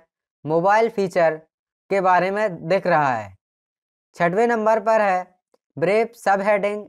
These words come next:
in एच टू tag। फ्रेंड, एच टू टैग में आपको सबहेडिंग लिखना है। जैसे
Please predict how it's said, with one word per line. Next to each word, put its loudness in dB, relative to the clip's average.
in -4
एच 0
टू 0
tag। 0
फ्रेंड, -2
एच -2
टू 0
टैग 2
में -2
आपको 0
सबहेडिंग 2
लिखना -2
है। -4
जैसे 0